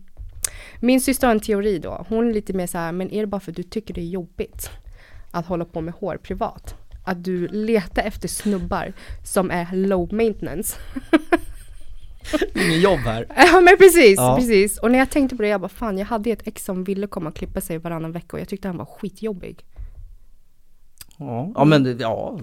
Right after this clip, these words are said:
Speaker 1: Kan ligga något i
Speaker 2: Skulle,
Speaker 1: det.
Speaker 2: ja, skulle kunna vara. Vi,
Speaker 1: Mm.
Speaker 2: vi gör ju konstiga saker
Speaker 1: <laughs>
Speaker 2: utan att vi, utan att vi vet om det.
Speaker 1: Ja, men precis. Ja, nej. Men, eh, jag har börjat ska, uppskatta man buns mycket mer.
Speaker 2: Men
Speaker 1: Det
Speaker 2: vad
Speaker 1: måste
Speaker 2: heter det?
Speaker 1: Man buns.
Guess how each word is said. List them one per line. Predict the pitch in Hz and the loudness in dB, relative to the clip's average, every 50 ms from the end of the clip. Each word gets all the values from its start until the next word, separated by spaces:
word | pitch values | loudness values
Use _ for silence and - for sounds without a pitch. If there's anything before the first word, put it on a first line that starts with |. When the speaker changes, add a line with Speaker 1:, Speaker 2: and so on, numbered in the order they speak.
| 98 104 - _ - - - - - - - - - - | -14 -16 -18 _ -20 -20 -20 -16 -16 -16 -16 -16 -20 -10
Speaker 1:
Kan | - - 320 | -6 -4 -4
ligga | 262 202 165 | -2 -4 -4
något | 160 - | -8 -8
i | |
Speaker 2:
Skulle, | - - 143 131 151 247 | -2 0 0 0 0 -2
Speaker 1:
det. | - | -4
Speaker 2:
ja, | 190 185 113 131 185 | -6 -4 -4 -4 -6
skulle | - - - 160 143 160 | -6 -8 -6 -6 -6 -6
kunna | - 233 214 208 | -6 -6 -6 -6
vara. | 165 165 170 170 156 - - - | -6 -6 -6 -6 -8 -10 -12 -6
Vi, | - 135 139 | -2 0 2
Speaker 1:
Mm. | 156 147 | 2 4
Speaker 2:
vi | 139 139 | 4 4
gör | 135 135 180 | 6 8 8
ju | 208 190 | 6 6
konstiga | - 185 156 143 - 156 143 | 6 2 2 2 2 0 0
saker | - - - - - - - - 190 | 0 -2 -8 -8 -10 -10 -8 -6 0
Speaker 1:
<laughs> | 131 - | 4 4
Speaker 2:
utan | 226 - 131 120 | 4 4 4 0
att | 117 - | 0 0
vi, | 123 120 - - - - - - | -4 -4 -4 -6 -14 -10 0 4
utan | - - - - 147 | 4 4 6 6 4
att | 147 131 - | 4 4 2
vi | 139 | -2
vet | 127 127 127 - | -2 -2 -2 -2
om | 147 160 175 147 | -2 -2 -2 -2
det. | 113 107 - 233 | -4 -4 -2 2
Speaker 1:
Ja, | 220 240 254 | 2 4 4
men | 269 277 262 | 4 2 2
precis. | 277 254 - 233 170 151 - - | 0 -2 -2 -2 -4 -4 -4 -4
Ja, | 170 190 208 247 302 302 | -2 0 0 0 -2 -2
nej. | 294 262 247 262 294 349 370 - - - - - - - - - - - - - - - - - | -2 0 0 0 -2 -4 -6 -10 -18 -18 -16 -16 -16 -16 -16 -18 -18 -16 -10 -10 -10 -10 -6 -6
Men, | 202 202 202 202 196 196 196 190 | -2 0 0 2 2 2 0 0
eh, | 190 190 185 175 | 0 0 0 0
jag | 185 208 | 0 2
har | 214 233 214 | 2 2 2
börjat | 208 226 226 233 233 | 2 0 0 0 -2
ska, | - - 220 - - - | -4 -6 -6 -6 -6 -8
uppskatta | 202 - - - 220 208 - 196 185 | -10 -10 -6 -8 -8 -8 -6 -8 -6
man | 190 202 214 196 175 | -4 -2 -2 -2 -4
buns | 165 147 151 165 180 - - | -4 -6 -8 -10 -12 -10 -8
mycket | 190 175 - 190 190 | -8 -8 -6 -6 -8
mer. | 185 165 - - - - - - - - - - _ - - - - | -8 -8 -10 -14 -16 -18 -18 -18 -18 -20 -20 -20 _ -16 -16 -12 -8
Speaker 2:
Men | 117 117 | -6 -4
Speaker 1:
Det | 226 | -2
Speaker 2:
vad | 247 - | 0 0
Speaker 1:
måste | 123 - - | 0 -2 -2
Speaker 2:
heter | 139 151 - - - - - | -6 -6 -6 -10 -16 -10 -4
det? | 208 | -2
Speaker 1:
Man | 214 226 233 233 226 220 190 175 | 0 2 4 4 4 2 0 -2
buns. | 180 156 104 127 170 196 185 - - | -4 -6 -6 -6 -8 -10 -12 -16 -20